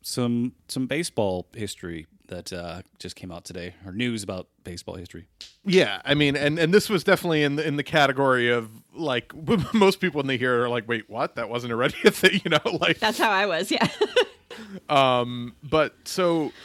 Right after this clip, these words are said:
Speaker 2: the M L B today officially recognized the Negro League as part of the major leagues. So that, that means that all of the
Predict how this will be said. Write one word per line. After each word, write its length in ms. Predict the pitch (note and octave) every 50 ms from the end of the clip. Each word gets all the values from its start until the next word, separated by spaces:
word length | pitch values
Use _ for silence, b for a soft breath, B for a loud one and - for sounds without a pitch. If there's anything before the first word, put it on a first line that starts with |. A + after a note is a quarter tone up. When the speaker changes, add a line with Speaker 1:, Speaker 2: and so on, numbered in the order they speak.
| - - D3
Speaker 2:
the 260 | D3 D#3 D3+ D3+ -
M 160 | E3+ F3+ F#3+
L 100 | G3+ F#3+
B 500 | D3 D3 D#3 D3+ D3 C#3+ C#3 C#3 C3+ C3+
today 480 | - - - C#3+ C3+ C3 B2 B2 B2 B2+
officially 520 | G2 - - - - - - E3 D#3 C#3+
recognized 760 | B2 B2 B2+ B2 - C#3+ B2 B2 B2 A#2+ A#2 A#2+ A#2+ A2+ G2 -
the 60 | B2+
Negro 440 | A#2+ B2 B2+ B2+ A#2+ A#2 B2 A#2 A2+
League 400 | A2 A2+ A2 A2 A2 G#2+ G2+ G2+ -
as 380 | - A#2 A2+ A2 G#2+ G#2+ G#2
part 320 | - - - - B2 A#2 A#2
of 100 | G#2 G#2
the 60 | A2
major 380 | A2 A2+ A2 G#2+ G2+ G#2+ G2+
leagues. 360 | G2 F#2+ F#2 E2+ - _ - -
So 300 | - - - B2 A2 G#2+
that, 280 | G#2 A2 A2 A2+ G#2 A2
that 160 | A#2 A2+ A2
means 240 | A2+ A2 A2 G#2 G#2+
that 160 | A2 G#2+ G#2+
all 280 | A2 A2+ A2+ A2 A2
of 220 | A2+ A2 G2+ G2 F#2+
the 360 | A#2+ A2 G#2+ G#2+ G#2 G2+ G#2